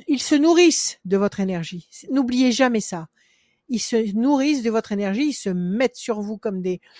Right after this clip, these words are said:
comme des, comme des écorces qui aspirent votre énergie. Donc, refusez ça et le, le seul, le, le seul antidote, c'est la joie.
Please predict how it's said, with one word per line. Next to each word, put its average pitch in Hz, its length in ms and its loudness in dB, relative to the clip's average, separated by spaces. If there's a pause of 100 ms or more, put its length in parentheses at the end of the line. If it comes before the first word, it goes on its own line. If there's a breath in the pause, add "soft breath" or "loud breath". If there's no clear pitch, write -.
(220 soft breath)
comme 214 280 0
des, 185 200 0
comme 180 240 -6
des 175 240 -6 (220)
écorces - 680 -2 (280)
qui - 120 -4
aspirent 240 520 -2
votre 196 220 -6
énergie. 180 500 -4 (300 loud breath)
Donc, 185 160 -4 (100)
refusez 254 640 4
ça 262 340 0
et 240 100 0
le, 214 120 2 (180)
le 214 140 -2
seul, - 360 -2
le, 214 120 0 (260)
le 214 80 0
seul 392 320 0
antidote, 240 560 -2 (240)
c'est - 200 -4
la 190 140 0
joie. 165 400 -6